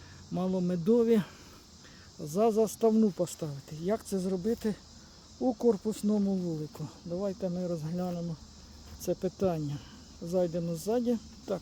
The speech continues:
по-перше, нам треба відкрити і зробити ревізію. Так, плівочка у мене дно сітка, тому зверху лежить плівочка і вона вже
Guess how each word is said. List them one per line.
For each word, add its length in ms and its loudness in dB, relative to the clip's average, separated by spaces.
по-перше, 420 0
нам 180 -2
треба 220 2
відкрити 600 -2
і 60 -2
зробити 560 0
ревізію. 1000 2
Так, 180 0
плівочка 560 0
у 60 2
мене 300 2
дно 420 6
сітка, 500 2
тому 320 2
зверху 420 -2
лежить 340 0
плівочка 540 -4
і 140 -6
вона 280 -4
вже 300 -2